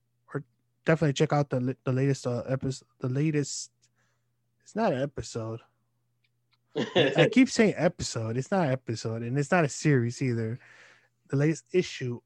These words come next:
Speaker 1: of the, um, Dragon Ball Super manga. Um, now let's go over to Attack on Titans. So Ernest will give us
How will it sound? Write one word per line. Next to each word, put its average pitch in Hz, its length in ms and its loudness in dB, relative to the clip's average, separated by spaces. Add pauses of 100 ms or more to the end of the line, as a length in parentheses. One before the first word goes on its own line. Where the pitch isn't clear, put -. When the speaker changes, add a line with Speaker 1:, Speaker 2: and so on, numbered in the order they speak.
(120)
Speaker 1:
of 120 420 -2 (440)
the, 139 320 -4
um, 120 400 -6
Dragon 127 300 -4
Ball 113 140 -12
Super 127 260 -4
manga. 113 420 -10 (1700)
Um, 165 480 0 (340)
now 170 240 4
let's 190 240 2
go 180 220 6
over 175 340 4
to 190 420 2
Attack 175 440 0
on 160 120 -2
Titans. 170 580 0 (340)
So - 280 0
Ernest 220 360 4
will 175 100 6
give 180 360 4
us 165 380 2